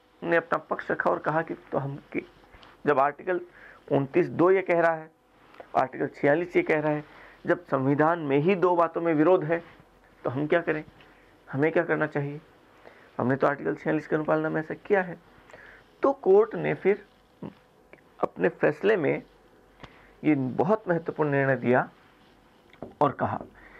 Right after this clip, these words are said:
कि देखिए, आर्टिकल उनतीस दो मूल अधिकार है, जो न्याय योग्य है, वाद योग्य है, जिनकी न्यायपालिका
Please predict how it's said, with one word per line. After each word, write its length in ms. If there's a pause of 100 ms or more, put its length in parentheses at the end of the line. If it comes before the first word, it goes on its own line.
(300)
कि 80
देखिए, 260
आर्टिकल 360
उनतीस 560
दो 280
मूल 360
अधिकार 400
है, 160 (1600)
जो 180
न्याय 360
योग्य 240
है, 160
वाद 300
योग्य 240
है, 140 (1000)
जिनकी 360
न्यायपालिका 640